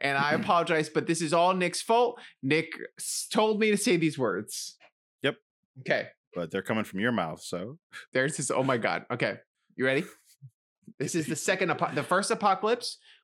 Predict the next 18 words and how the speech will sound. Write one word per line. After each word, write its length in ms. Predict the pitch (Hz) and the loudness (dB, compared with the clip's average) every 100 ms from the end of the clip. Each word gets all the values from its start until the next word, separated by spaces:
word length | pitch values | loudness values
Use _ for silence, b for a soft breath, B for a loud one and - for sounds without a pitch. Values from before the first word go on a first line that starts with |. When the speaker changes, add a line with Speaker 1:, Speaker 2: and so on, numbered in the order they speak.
| - | 0
Speaker 1:
We 140 | 156 | 0
saw 800 | 165 190 165 151 147 143 139 135 - _ _ | 2 4 6 6 6 6 4 2 -4 _ _
glass 440 | 170 175 214 240 - | 4 4 4 0 -4
appearing 400 | - 190 175 175 | -4 0 2 2
in 80 | 165 | -2
the 60 | 160 | -4
sky 300 | - 185 190 | 0 0 2
and 160 | 190 | 0
demanding 720 | 175 170 214 233 196 160 156 | 0 2 2 2 2 2 2
that 160 | 175 160 | 0 2
we 120 | 170 | 0
give 220 | 165 180 | 2 0
him 180 | 165 170 | 0 0
all 340 | 170 180 180 185 | 2 4 4 4
of 140 | 165 | 2
our 460 | 180 180 185 214 208 B B _ | 2 4 4 2 -4 B B _
Speaker 2:
Tinny 220 | - 151 | 0 2
follicles. 720 | 143 143 120 101 92 92 - | 4 4 4 4 0 -2 -6